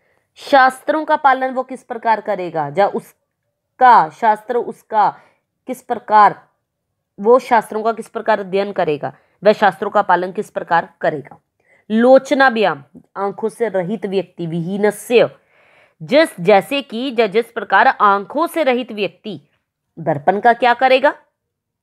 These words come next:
यानी कि नेत्रहीन के लिए दर्पण का तो कोई इंपॉर्टेंस नहीं रह जाती, कोई महत्व नहीं रह जाता। उसी तरह कहता है जिसके पास खुद की वि-, बुद्धि नहीं है ना, खुद का विवेक नहीं होता, वो शास्त्रों का पालन किस प्रकार करेगा। नेक्स्ट,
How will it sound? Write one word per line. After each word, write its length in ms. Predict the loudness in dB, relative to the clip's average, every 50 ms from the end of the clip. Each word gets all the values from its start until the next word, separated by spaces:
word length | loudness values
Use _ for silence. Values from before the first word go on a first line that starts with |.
| _ _ -14
यानी 240 | -8 -6 -6 -6 -4
कि 140 | -6 -4 0
नेत्रहीन 540 | 2 2 0 0 0 -2 -2 -2 -4 -2
के 100 | 0 0
लिए 160 | 0 0 0 0
दर्पण 400 | 0 0 0 0 -2 -2 -2 -2
का 220 | 0 2 2 2
तो 140 | 2 -2 -4
कोई 240 | 0 0 0 0 -2
इंपॉर्टेंस 460 | -2 0 0 0 0 -2 -8 -12 -12
नहीं 140 | -12 -8 -4
रह 120 | -4 -4
जाती, 400 | -2 -4 -6 -6 -8 -12 -14 -16 _ _ _ _ _ _ _ _ _ _
कोई 280 | 4 4 4 4 2
महत्व 360 | 0 0 0 0 0 0 -2
नहीं 240 | -2 -2 -2 -2 0
रह 100 | 0 0
जाता। 280 | 0 -2 -2 -2 -2 -2
उसी 360 | -2 -6 -10 -8 -6 -6 0
तरह 280 | 2 4 4 4 2 0
कहता 260 | -2 -4 -2 -2 -2
है 60 | -4
जिसके 280 | -4 -6 -4 -2 0 0
पास 200 | 2 0 0 -2
खुद 280 | -6 -10 -10 -8 -10
की 200 | -14 -12 -12 -10
वि-, 120 | -10 -10 -10
बुद्धि 480 | -12 -12 -12 -10 -10 -8 -6 -6 -2
नहीं 240 | 0 0 0 0 0
है 60 | 0
ना, 100 | 0 0
खुद 240 | 0 -2 0 0 2
का 120 | 4 4
विवेक 340 | 2 2 0 -2 -2 -2 -2
नहीं 200 | -6 -8 -8 -8
होता, 320 | -10 -6 -4 -4 -6 -6 _ _ _ _ _ _
वो 80 | -12 -6
शास्त्रों 420 | 0 0 0 0 0 -4 -8 -4
का 100 | -2 0
पालन 280 | 0 2 0 0 -2 -6
किस 160 | -10 -12 -14
प्रकार 360 | _ -14 -2 0 0 0 0 -4 _ _ _ _ _ _
करेगा। 380 | -4 -2 -2 -2 -6 -10 -16 -20 _ _ _ _ _ _ _ _ -4
नेक्स्ट, 360 | -2 -2 -2 -2 -8 -18 _